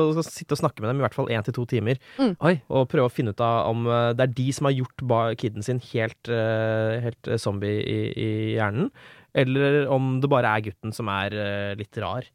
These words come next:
Speaker 3: En tung
Speaker 2: Ja.
Speaker 3: sosial prosess, da.
Speaker 1: Jeg merker
Speaker 3: For
Speaker 1: verdt
Speaker 3: liksom
Speaker 1: det. For ki-, for b-,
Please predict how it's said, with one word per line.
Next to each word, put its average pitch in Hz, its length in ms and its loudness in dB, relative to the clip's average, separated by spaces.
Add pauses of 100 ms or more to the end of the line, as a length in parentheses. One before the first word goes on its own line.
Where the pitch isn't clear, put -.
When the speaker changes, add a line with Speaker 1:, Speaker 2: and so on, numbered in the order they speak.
Speaker 3:
En 143 80 2
tung 131 300 4
Speaker 2:
Ja. - 20 4
Speaker 3:
sosial 147 400 0
prosess, 190 320 0
da. 277 100 -2 (280)
Speaker 1:
Jeg 156 240 0
merker 180 180 8
Speaker 3:
For - 0 -
Speaker 1:
verdt 185 80 4
Speaker 3:
liksom 160 220 0
Speaker 1:
det. 120 100 -2
For 339 120 6
ki-, - 420 0
for 320 180 6
b-, 208 240 -2